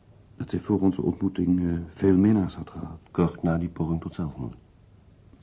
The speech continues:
Speaker 1: Ja, twee jaar lang. Dat heb ik na het huwelijk gehoord.
Speaker 2: Heeft ze tegen u gelogen of heeft ze er niet over gesproken?
Speaker 1: Ze heeft er niet meer over gesproken, zoals normaal geweest zou zijn. En daarna,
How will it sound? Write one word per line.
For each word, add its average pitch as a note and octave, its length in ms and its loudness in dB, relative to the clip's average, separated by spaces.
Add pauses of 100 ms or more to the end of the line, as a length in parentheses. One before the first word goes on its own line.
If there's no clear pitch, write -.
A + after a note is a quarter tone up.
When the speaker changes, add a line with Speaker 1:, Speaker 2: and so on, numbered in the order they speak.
(100)
Speaker 1:
Ja, - 360 4 (240)
twee F#2+ 200 4
jaar F#2 180 4
lang. F#2 220 0 (1080)
Dat - 120 -6
heb D#2+ 80 -4
ik E2 100 -2
na F2+ 140 4
het F2+ 100 0
huwelijk F2 280 -2
gehoord. E2+ 400 -2 (240)
Speaker 2:
Heeft F2 180 -2
ze F#2 60 -12
tegen F#2 220 0
u F2 60 0
gelogen G#2 460 0
of G#2+ 180 -8
heeft G#2 240 -4
ze - 120 -10
er G2 360 -8 (220)
niet E2 200 -4
over E2 200 -6
gesproken? - 460 -6 (220)
Speaker 1:
Ze - 140 0
heeft F#2 280 0
er F2 60 2
niet G2+ 260 4
meer F2+ 260 2
over E2+ 160 0
gesproken, F#2 640 0
zoals - 320 -8 (160)
normaal F2 400 4
geweest E2 260 -2
zou - 120 -8
zijn. D#2 200 -8 (720)
En F2 140 6
daarna, E2+ 680 4